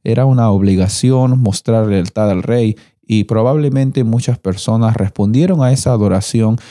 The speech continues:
no como una respuesta, eh,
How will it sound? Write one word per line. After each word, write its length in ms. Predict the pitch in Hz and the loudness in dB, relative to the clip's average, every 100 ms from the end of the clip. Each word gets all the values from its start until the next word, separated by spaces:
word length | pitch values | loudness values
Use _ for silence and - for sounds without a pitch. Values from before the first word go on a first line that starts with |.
| - - | -20 -4
no 160 | 156 202 | -2 0
como 240 | 180 156 | 0 2
una 220 | 160 160 | 2 2
respuesta, 1000 | 143 104 - - 135 147 143 - 143 139 139 - _ | 0 -2 -4 -4 0 0 0 0 0 0 -2 -12 _
eh, 440 | - 101 98 98 | -4 -2 0 -2